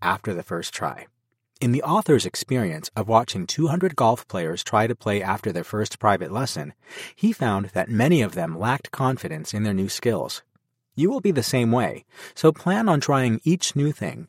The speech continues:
at least three times. You also want to keep in mind that quantity is better than quality while you're learning. You're going to mess up, and that's okay.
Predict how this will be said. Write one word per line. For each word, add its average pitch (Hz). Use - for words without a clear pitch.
at -
least 151
three 87
times. 80
You 143
also 208
want 202
to 160
keep -
in 120
mind 92
that 131
quantity 127
is 117
better 127
than 104
quality 107
while 98
you're 107
learning. 101
You're 147
going 185
to 226
mess 123
up, 85
and 135
that's 160
okay. 139